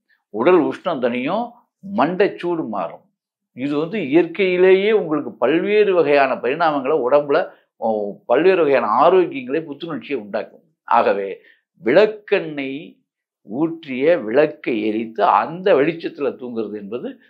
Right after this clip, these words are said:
சிறப்பானது, அற்புதமானது. இதையெல்லாம், இது பண்டைய கால சங்ககால முறை, தமிழன் வாழ்ந்த முறை.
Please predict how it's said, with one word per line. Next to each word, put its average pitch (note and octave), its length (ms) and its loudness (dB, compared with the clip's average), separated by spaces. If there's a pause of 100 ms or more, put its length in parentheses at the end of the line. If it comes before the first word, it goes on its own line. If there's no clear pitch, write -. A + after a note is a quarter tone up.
(140)
சிறப்பானது, B2+ 1000 0
அற்புதமானது. A2+ 800 -2 (360)
இதையெல்லாம், G3 640 2
இது C#3+ 240 -6
பண்டைய E3 400 0
கால F3+ 240 4
சங்ககால E3 520 2
முறை, B2+ 280 -6
தமிழன் E3+ 400 -6
வாழ்ந்த F#3 380 -2
முறை. C3 380 -8